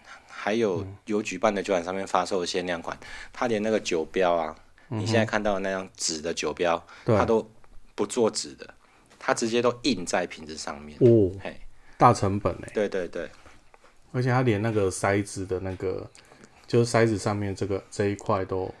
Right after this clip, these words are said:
Speaker 2: 直接，就是这个配色全部都有配出来。
Speaker 1: 哎。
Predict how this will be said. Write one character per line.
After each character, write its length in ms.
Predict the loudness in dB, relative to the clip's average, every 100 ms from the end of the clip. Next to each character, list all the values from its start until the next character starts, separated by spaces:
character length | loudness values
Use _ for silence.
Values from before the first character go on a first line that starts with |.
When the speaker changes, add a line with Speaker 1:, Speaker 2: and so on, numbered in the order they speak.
| _
Speaker 2:
直 180 | -10 -10
接， 260 | 0 0 0 -6
就 140 | -4 -2
是 200 | -2 -4 -10 _
这 100 | 4
个 60 | 4
配 260 | 6 6
色 200 | 6 4 2
全 180 | 0
部 80 | -2
都 80 | 0
有 80 | -2
配 220 | -2 -6
出 160 | -6 -8
来。 260 | -8 -6
Speaker 1:
哎。 260 | -8 -8